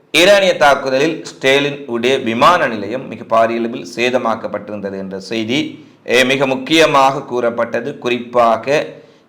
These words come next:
ஈரானிய தாக்குதலில் ஸ்டேலுடைய விமான மையம் எஃப் தேர்ட்டி ஃபைவ் விமானங்கள் நிறுத்தி வைக்கக்கூடிய நெவாடிம் விமானப்படை தளம் பாரிய சேதத்தை சந்தித்திருப்பதான செய்திகளை நாங்கள் ஏற்கனவே வெளியிட்டிருந்தோம்.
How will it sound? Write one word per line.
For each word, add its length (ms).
ஈரானிய 640
தாக்குதலில் 920
ஸ்டேலுடைய 720
விமான 520
மையம் 320
எஃப் 400
தேர்ட்டி 300
ஃபைவ் 320
விமானங்கள் 840
நிறுத்தி 560
வைக்கக்கூடிய 920
நெவாடிம் 640
விமானப்படை 720
தளம் 440
பாரிய 400
சேதத்தை 400
சந்தித்திருப்பதான 600
செய்திகளை 480
நாங்கள் 280
ஏற்கனவே 380
வெளியிட்டிருந்தோம். 800